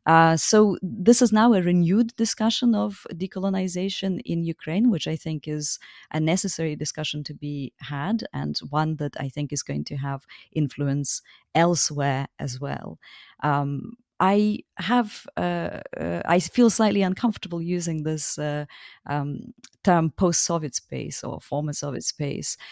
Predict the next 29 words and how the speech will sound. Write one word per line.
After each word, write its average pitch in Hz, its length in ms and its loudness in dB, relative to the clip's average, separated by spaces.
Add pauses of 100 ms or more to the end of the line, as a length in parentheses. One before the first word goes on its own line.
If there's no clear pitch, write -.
(200)
uh, 147 180 2
because, 185 640 -2
um, 180 380 -2
it's 190 100 -2
probably 262 280 -2
not 220 180 -2
the 175 80 -8
most 190 220 -4
helpful 175 340 -4
description 143 800 -4
of 139 180 -6
a 139 60 -4
very, 139 400 -2
very 135 240 -4
large 135 460 -6 (240)
region 127 580 -2
with 135 420 -10
very 147 240 -2
different, 131 540 -4 (320)
uh, 131 140 -4
national 135 380 -4
groups, 139 580 -6 (100)
uh, - 160 -6
that 143 160 -6
are 139 80 -4
simply 156 420 -2
being 135 300 -2
lumped 143 240 -2
together 135 500 -4